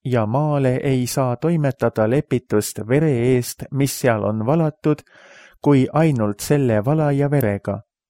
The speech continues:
Ära rüveta maad, kus te elate, mille keskel mina elan,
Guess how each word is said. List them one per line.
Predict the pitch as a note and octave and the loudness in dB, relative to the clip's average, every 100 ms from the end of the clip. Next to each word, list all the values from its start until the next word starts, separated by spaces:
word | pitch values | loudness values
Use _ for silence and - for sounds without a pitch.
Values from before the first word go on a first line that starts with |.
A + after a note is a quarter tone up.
| _ _ _ _ _ _ - | _ _ _ _ _ _ -2
Ära | C3+ C#3+ C3 | 2 2 2
rüveta | C3 F3+ D#3+ B2 - A2 | 2 2 2 0 0 0
maad, | A2+ D#3 B2 A#2 - | 2 0 0 -4 -6
kus | - B2 - | 0 0 0
te | A#2+ A2 | -2 0
elate, | C#3+ E3+ D3+ - D3+ C#3+ C#3+ | 0 0 0 -2 -2 -2 -2
mille | D3 C#3 B2+ A#2 | 0 2 2 0
keskel | D3+ D3 - B2+ A#2 G#2+ | 0 -2 -2 0 2 2
mina | C#3 C3+ G2 G2 | 0 0 0 0
elan, | D3+ E3 C#3 | 0 2 0